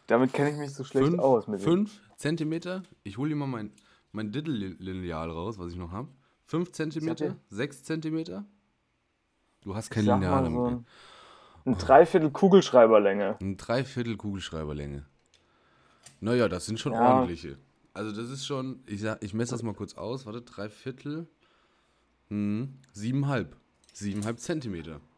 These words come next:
Speaker 1: Ja, ja.
Speaker 2: Mal
Speaker 1: So Dreiviertel bis halb. Dreiviertel bis halbe Kuchen, äh, halbe Kugelschreiberlänge.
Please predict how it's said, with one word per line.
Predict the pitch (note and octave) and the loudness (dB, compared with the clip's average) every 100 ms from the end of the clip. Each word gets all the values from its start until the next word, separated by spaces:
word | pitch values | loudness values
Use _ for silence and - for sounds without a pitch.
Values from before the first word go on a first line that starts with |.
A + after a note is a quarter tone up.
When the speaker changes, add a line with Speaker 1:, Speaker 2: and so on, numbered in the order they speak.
| _ - _ _ _ _ _ _ - - - - _ - | _ -20 _ _ _ _ _ _ -12 -10 -10 -18 _ 0
Speaker 1:
Ja, | A2+ A#2 B2+ C3+ C3+ | 4 8 8 8 6
ja. | G#2 A2 A#2+ | 4 6 4
Speaker 2:
Mal | G2+ G2+ A#2 C3 | 2 0 -2 -2
Speaker 1:
So | |
Dreiviertel | A2 B2+ D#3+ - F3 | 0 4 6 6 2
bis | D#3 C#3+ C#3 | 4 2 4
halb. | C3 A#2+ - _ | 6 6 6 _
Dreiviertel | - B2+ C#3+ D3+ | 2 2 4 0
bis | C3+ C#3 | 0 2
halbe | C3 C3 B2 | 4 4 2
Kuchen, | C3 C3 C3+ A#2+ | -2 0 0 -2
äh, | - A#2 | 0 2
halbe | A#2 B2 B2 | 4 2 2
Kugelschreiberlänge. | A#2+ C3 B2+ G#2+ G2 F#2 C#2 D2+ | -2 -4 -4 -4 -4 -2 -4 -8